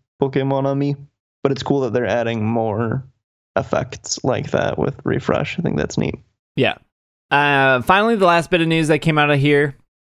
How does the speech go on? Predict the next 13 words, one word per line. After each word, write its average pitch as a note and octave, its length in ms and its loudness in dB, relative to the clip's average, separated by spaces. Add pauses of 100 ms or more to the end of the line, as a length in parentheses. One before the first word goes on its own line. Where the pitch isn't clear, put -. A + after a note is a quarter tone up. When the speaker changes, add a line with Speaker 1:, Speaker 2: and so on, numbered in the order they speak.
(140)
Speaker 2:
at C#3+ 100 4
least D3 180 4
in C#3 60 0
my B2+ 80 4
press A#2+ 280 0
release, A2+ 340 2
is, A2+ 460 0 (380)
uh, B2+ 220 4
the B2+ 140 2
Nintendo A3+ 520 4
three A3+ 280 2
D A3+ 160 6
S - 420 0